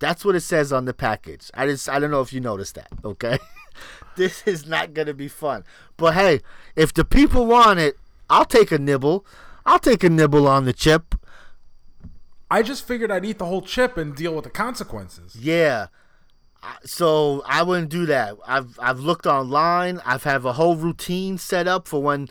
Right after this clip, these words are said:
Speaker 1: we do this. I'm gonna take some Pepcid. I'm gonna eat some yogurt and drink some milk. You want to coat your stomach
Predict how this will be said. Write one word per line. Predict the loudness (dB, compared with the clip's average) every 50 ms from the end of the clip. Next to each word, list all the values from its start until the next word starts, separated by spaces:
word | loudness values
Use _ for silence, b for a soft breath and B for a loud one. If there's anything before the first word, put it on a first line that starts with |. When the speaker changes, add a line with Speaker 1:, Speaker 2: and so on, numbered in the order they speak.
| B B B B B B
Speaker 1:
we | -10 -10 -10
do | -6 -4 -2 0 0 2
this. | 2 0 0 -2 -2
I'm | -4 -4 -4 -4
gonna | -6 -6 -6 -6
take | -4 -4 -4 -4 -4
some | -8 -12 -12 0 _
Pepcid. | 4 4 4 2 -2 -4 -2 -2 -2 0 0
I'm | -2 -2
gonna | -2 -4 -4 -4 -6 -8 -8 B B B B B B B B _ _ _ _ _ _ _
eat | -8 -8 -8 -8
some | -6 -2 -2 -2 -2 -2 -4
yogurt | -2 2 2 2 2 2 0 0 0 -2 -4 -6
and | -8 -8 -8 -8
drink | -6 -4 -4 -4 -4
some | -4 -2 -2 -2 -2 -2
milk. | -2 -2 -2 -2 -2 -6
You | -8 -4
want | -2 -4 -4 -4
to | -8 -14 -12 -6
coat | -4 0 0 0 0 0 -4
your | -6 -6 -6
stomach | -6 -8 -4 0 0 0 0 -2 -6 -8 -10 _ -18 -20 -20